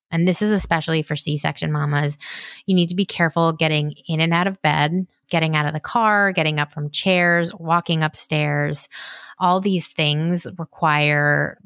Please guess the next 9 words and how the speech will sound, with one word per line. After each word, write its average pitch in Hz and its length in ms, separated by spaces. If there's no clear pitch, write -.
movement 180 640
of 175 160
your 151 160
core. 156 460
So 151 280
we 180 380
recommend, 151 880
you 160 100
know, 143 120